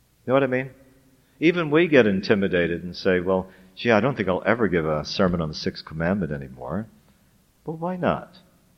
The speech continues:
You know, it might make you feel good. <laughs> And it might even help somebody. Uh,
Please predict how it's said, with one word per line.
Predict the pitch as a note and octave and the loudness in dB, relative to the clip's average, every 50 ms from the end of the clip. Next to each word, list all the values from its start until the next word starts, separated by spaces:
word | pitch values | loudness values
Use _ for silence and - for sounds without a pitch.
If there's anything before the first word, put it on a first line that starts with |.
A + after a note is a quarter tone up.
| _ _ _ _ _ _ _ _ _ _ _ _ _ _ _ _ _ _ _ _ | _ _ _ _ _ _ _ _ _ _ _ _ _ _ _ _ _ _ _ _
You | E3 | -14
know, | E3 D2 E2 | -12 -10 -10
it | - G2 | -8 -6
might | G#2 F#2+ - | -6 -6 -4
make | A#2 A#2+ A#2 - | -4 -6 -6 -6
you | B2 | -8
feel | - - C#3+ D3+ D3+ | -6 -2 -2 -2 -2
good. | - E2+ C#2 - - | -2 -4 -4 -6 -8
<laughs> | - _ _ - - - - - A2+ - - _ - G#2+ - - - - - - - - - - - - | -16 _ _ -12 -10 -10 -8 -8 -8 -10 -10 _ -8 -8 -8 -8 -10 -10 -10 -10 -12 -16 -18 -18 0 4
And | E3 E3 | 4 4
it | D3+ D3 | 4 4
might | E3+ F3 F3+ F3 | 4 4 4 4
even | E3+ D3+ D#3+ D#3 | 2 2 0 -2
help | D3+ E3 E3+ E3 | 0 0 -2 -2
somebody. | - - B2+ G#2+ G2 F2+ F2 D#2+ C2 C2 - - - - - - - _ _ _ _ _ _ _ _ - | 0 0 0 2 2 2 0 0 0 -4 -8 -16 -20 -20 -20 -20 -20 _ _ _ _ _ _ _ _ -6
Uh, | - F#2+ F#2+ F#2+ F#2 F#2 F#2 | -4 -2 0 0 0 0 -2